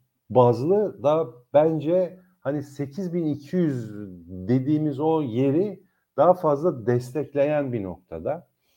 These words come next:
Ee, bu taraf bence daha da şey, iyi, e, güzel. Yani bu, ben, e, seviyorum bu grafiği. Ee, üstüne üstlük mesela şurada da çok ilginç bir yirmi iki günlük ortalamanın elli günlüğe doğru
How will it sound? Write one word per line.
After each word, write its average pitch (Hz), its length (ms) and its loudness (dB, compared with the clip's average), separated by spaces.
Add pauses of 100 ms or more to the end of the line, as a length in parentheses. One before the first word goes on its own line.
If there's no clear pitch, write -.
(600)
Ee, 117 400 2
bu 127 340 -10
taraf 180 420 6
bence 160 360 0 (200)
daha 147 280 2
da 170 220 0
şey, 143 320 -2
iyi, 123 460 -4 (160)
e, 110 480 -4
güzel. 117 560 -2
Yani 120 400 -2
bu, 123 400 -4
ben, 143 380 6
e, 120 320 -4
seviyorum 131 840 2
bu 90 140 -10
grafiği. 92 560 -8 (640)
Ee, 120 200 -2
üstüne 156 360 -6
üstlük - 360 -8
mesela 143 360 -4
şurada 143 420 -6
da 135 140 0
çok 139 200 -6
ilginç 135 480 -6
bir 127 240 0
yirmi 123 480 -2
iki 127 300 -6
günlük 123 500 -2
ortalamanın 117 680 0
elli 117 340 -2
günlüğe 120 420 0
doğru 107 420 0